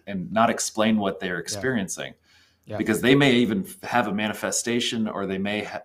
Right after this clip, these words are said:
Speaker 1: have an inclination in their heart that faded for a moment. But if they don't understand that they just experienced deliverance,
Speaker 2: Mm.
Speaker 1: then there's a very strong likelihood that they may run back to it.
Speaker 2: Right. I,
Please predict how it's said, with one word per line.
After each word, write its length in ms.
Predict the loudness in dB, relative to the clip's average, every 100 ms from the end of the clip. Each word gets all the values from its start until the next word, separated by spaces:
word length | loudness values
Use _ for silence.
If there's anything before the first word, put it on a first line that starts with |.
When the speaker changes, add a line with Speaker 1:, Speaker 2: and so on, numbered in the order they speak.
| _
Speaker 1:
have 240 | -8 -6 -6
an 100 | -4
inclination 640 | -4 -2 -2 0 -2 -2
in 80 | -2
their 140 | -2
heart 320 | 2 2 0
that 160 | -6 -12 _
faded 560 | _ -4 0 2 2 -2
for 160 | -2
a 60 | -2
moment. 460 | 0 0 0 -4 -10 -20 -12
But 120 | -4
if 100 | -2
they 80 | 2
don't 160 | 2 4
understand 480 | 2 0 -2 -2 -2
that 140 | -4
they 140 | -6 -6
just 300 | -6 -6 -6
experienced 560 | -8 -8 -4 -4 -4 -8
deliverance, 800 | -4 -4 -2 -4 -4 -8 -10 -14 _ _
Speaker 2:
Mm. 160 | -20 -20 _ _ _ _ -2
Speaker 1:
then 380 | 0 2 0 -4 _
there's 220 | -4 -4 -4
a 60 |
very 220 | -2 -2
strong 460 | -2 -2 0 0 0
likelihood 440 | 0 0 -4 -8
that 160 | -10 -8
they 80 | -4
may 300 | -4 -4 -6 -8
run 180 | -8 -6
back 320 | 0 2 2 -4
to 140 | -10 -10
it. 160 | -10 -14 _ _ _ -16
Speaker 2:
Right. 280 | -14 -14 -16 _ _ -10
I, 120 | -10